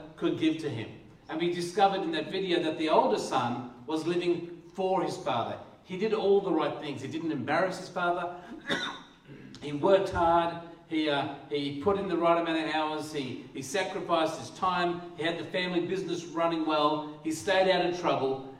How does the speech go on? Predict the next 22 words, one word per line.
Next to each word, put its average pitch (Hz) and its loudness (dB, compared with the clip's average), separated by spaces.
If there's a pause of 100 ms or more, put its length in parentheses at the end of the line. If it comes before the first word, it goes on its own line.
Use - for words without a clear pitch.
And 170 0
he 220 2
was 220 4
doing 190 0
all 214 4
he 226 0
could 170 2
to 165 -6
keep 190 -4
his 165 -2
father 156 -2 (220)
happy. - -2 (420)
But 185 0
for 202 2
all 220 4
his 254 0
efforts 175 -6 (300)
doing 220 2
stuff - -2
for 220 8
his 208 2
dad, 113 0